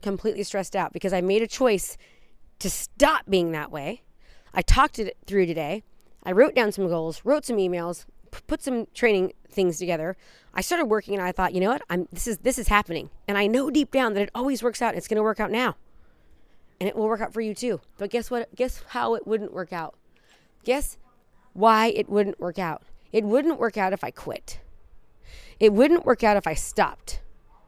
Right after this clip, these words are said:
I'd be a failure. And it's not gonna work out for you if you quit or if you stop. You've gotta keep going. So everyone, thank you for being here.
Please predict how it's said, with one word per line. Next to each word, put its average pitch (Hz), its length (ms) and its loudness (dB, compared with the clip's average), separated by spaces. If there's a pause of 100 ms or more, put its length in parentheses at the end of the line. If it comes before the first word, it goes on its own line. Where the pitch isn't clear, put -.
(1040)
I'd 175 220 2
be 208 320 0 (200)
a 190 60 -4
failure. 160 440 2 (2250)
And 185 200 0 (420)
it's - 160 -14
not 220 180 4
gonna 220 140 2
work 214 180 4
out - 160 0
for 214 60 -4
you 214 80 0
if 202 100 -6
you 185 80 -6
quit - 300 -4 (280)
or 185 120 -4
if - 120 -4
you 190 120 -4
stop. - 320 -6 (720)
You've 180 220 -4
gotta 175 180 2
keep 180 160 -4
going. 147 240 -2 (400)
So - 160 4
everyone, 214 320 6 (140)
thank 233 180 6
you 254 80 -2
for 233 80 0
being 226 240 4
here. 190 240 -2